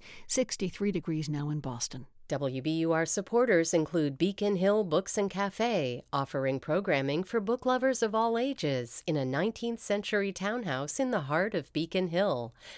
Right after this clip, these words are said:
Speaker 2: now open at seventy-one Charles Street.
Speaker 1: This is W B U R's All Things Considered. I'm Lisa Mullins. More than three months ago,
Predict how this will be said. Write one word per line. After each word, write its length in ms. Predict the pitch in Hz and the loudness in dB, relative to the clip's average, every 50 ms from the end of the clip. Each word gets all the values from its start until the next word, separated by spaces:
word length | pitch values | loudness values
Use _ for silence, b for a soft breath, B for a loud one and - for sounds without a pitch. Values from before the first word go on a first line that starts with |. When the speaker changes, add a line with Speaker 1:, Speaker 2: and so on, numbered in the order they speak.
| B B | B B
Speaker 2:
now 300 | 165 165 165 175 185 214 | 2 2 4 4 2 2
open 480 | 262 294 294 - 143 131 123 - - - - | 0 -2 -2 0 0 0 0 -2 -4 -4 -2
at 200 | 175 170 175 - | -2 -2 -2 -2
seventy-one 760 | - - - 143 143 170 175 175 185 185 175 147 175 202 214 | -2 -2 -2 0 0 0 0 0 0 0 0 0 0 0 -2
Charles 400 | - - 196 202 214 240 254 - | -2 0 0 0 0 0 -2 -4
Street. 420 | - - - 151 135 127 123 127 - _ _ _ _ _ _ _ _ - | -6 -4 -2 -2 -2 -2 -2 -6 -8 _ _ _ _ _ _ _ _ -4
Speaker 1:
This 220 | 160 160 131 143 | -2 0 0 0
is 80 | 143 - | 0 2
W 320 | 180 180 170 175 170 170 | 2 4 4 4 4 4
B 120 | 165 175 | 6 6
U 120 | 170 165 175 | 6 6 4
R's 240 | 175 170 170 151 160 | 4 2 2 2 2
All 180 | 180 202 202 | 4 4 4
Things 280 | 190 - 202 196 175 - | 4 2 2 2 2 2
Considered. 500 | - 180 170 - 208 175 175 175 151 - | 0 0 2 2 2 4 4 2 2 2
I'm 200 | 110 160 170 170 | 2 2 4 4
Lisa 280 | 170 165 151 - - | 4 4 2 2 0
Mullins. 500 | 156 151 151 147 147 147 151 147 135 - B B B B B B _ | 0 2 2 2 0 0 0 0 -2 -4 B B B B B B _
More 140 | 311 339 320 | 0 2 2
than 180 | - 277 254 | 4 4 4
three 380 | - - - - 208 240 247 240 | 4 2 0 0 2 4 4 6
months 380 | 208 185 190 190 170 - - | 6 6 6 6 4 4 0
ago, 400 | 156 - 143 147 139 - - 143 | -2 -2 -2 -2 -2 -4 -6 -10